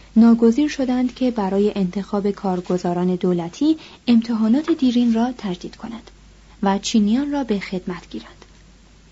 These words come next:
فرمانروایی مغولان تحولات عمده‌ای در رسوم و افکار چینیان به وجود نیاورد، بلکه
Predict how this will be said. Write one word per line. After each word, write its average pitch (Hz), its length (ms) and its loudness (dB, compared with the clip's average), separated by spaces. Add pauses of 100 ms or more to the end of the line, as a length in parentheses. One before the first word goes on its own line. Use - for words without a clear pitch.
(440)
فرمانروایی 269 760 4
مغولان 185 640 4
تحولات 220 760 -2
عمده‌ای 214 460 2
در 202 260 -2
رسوم 196 540 2
و 226 120 6
افکار 220 440 -2
چینیان 190 500 -2
به 185 180 -2
وجود 175 340 -6
نیاورد، 185 560 -2 (520)
بلکه 185 420 -2